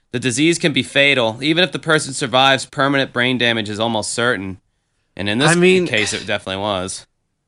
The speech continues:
Speaker 2: Oh, yeah, for sure. And you really felt for Karen. It was one of those things where <clears throat> that is such a bad hand.
Speaker 1: Oh, yeah. That's a shitty card to be dealt in life.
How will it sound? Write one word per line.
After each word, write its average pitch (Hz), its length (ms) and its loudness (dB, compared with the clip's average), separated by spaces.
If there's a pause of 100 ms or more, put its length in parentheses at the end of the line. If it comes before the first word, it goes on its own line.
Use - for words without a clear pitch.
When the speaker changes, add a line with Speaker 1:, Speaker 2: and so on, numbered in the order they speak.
(160)
Speaker 2:
Oh, 143 240 6
yeah, 117 440 4
for 110 200 -2
sure. 104 600 -2
And 113 460 -2 (200)
you 220 480 0 (220)
really 160 360 4
felt - 460 0
for 131 400 0
Karen. 135 560 0
It - 40 -16 (720)
was 147 100 -2
one 165 120 2
of 156 60 2
those 156 240 2
things 135 360 0
where 120 600 2 (840)
<clears throat> - 560 -10
that 165 340 4
is 120 220 2
such - 260 0
a 117 80 2
bad 113 420 2
hand. 104 600 -2
Speaker 1:
Oh, 147 160 6
yeah. 113 360 4
That's 104 120 -8
a 107 60 -4
shitty 113 340 -4
card 104 240 0
to 95 60 -6
be 98 120 -6
dealt 95 300 -2
in 101 80 -8
life. 101 460 -4